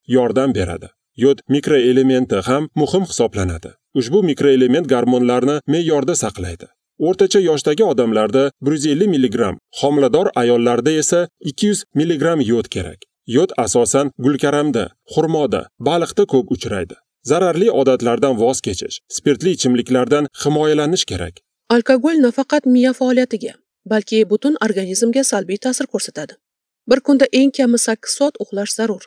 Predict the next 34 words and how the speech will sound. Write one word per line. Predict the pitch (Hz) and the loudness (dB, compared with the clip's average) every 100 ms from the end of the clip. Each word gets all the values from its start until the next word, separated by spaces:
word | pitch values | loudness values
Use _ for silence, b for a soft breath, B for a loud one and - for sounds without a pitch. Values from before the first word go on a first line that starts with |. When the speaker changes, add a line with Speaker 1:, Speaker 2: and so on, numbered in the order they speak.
| _ _ - | _ _ -8
Speaker 2:
Sababi | - 196 196 240 247 | -4 -2 2 2 0
miya | 220 233 247 | 2 4 4
normal | 233 233 226 277 | 4 2 2 0
dam | 240 233 | 0 -2
olmasligi | 202 202 196 - 185 | -2 -2 -4 -4 -6
oqibatida | 185 - 185 180 175 277 - | -6 -8 -8 -4 -2 -2 -4
charchash | - 226 - 262 - | -2 -2 0 -2 -2
hissi | - - | -2 -4
paydo | - 185 165 165 | -4 -4 -4 -4
bo'lib, | 233 302 _ | -6 -6 _
xotiraga | _ 240 - 240 247 | _ -4 0 0 0
salbiy | 294 220 185 220 | -2 -4 -2 -4
ta'sir | 233 247 226 | -4 -6 -8
ko'rsatadi. | - 180 151 147 - _ _ _ _ | -10 -10 -10 -12 -16 _ _ _ _
Suv | - 269 330 311 - | -2 0 0 -2 -2
ayniqsa | 226 285 - 226 | 0 0 0 0
muhim. | 208 - - _ | -2 -6 -12 _
Inson | - 220 233 214 | 0 2 2 2
miyasining | 220 214 214 220 208 | 2 2 2 -2 0
yetmish | 226 226 214 | 0 0 -2
foizdan | - 196 190 185 | -2 -4 -4 -8
ko'proq | 202 - 185 | -8 -8 -12
qismini | - - 254 330 _ | -8 -2 -2 -2 _
suv | - 254 | 0 0
tashkil | 214 185 - 185 | 0 -2 -4 -8
qilib, | - 226 320 - | -4 -2 -2 -2
me'yorda | 214 240 247 262 262 | 2 4 4 4 2
iste'mol | 247 - 226 214 | -2 0 0 0
qilmasak, | 160 196 185 190 285 339 _ _ _ | -4 -8 -8 -4 -4 -4 _ _ _
xotira | 226 226 294 | -2 0 0
pasayishiga | - 294 247 226 196 220 | 0 0 2 0 0 0
o'z | 208 294 | 2 0
ta'sirini | - 214 185 180 202 | -2 -4 -4 -8 -10
ko'rsatadi. | - - - 156 | -10 -10 -12 -16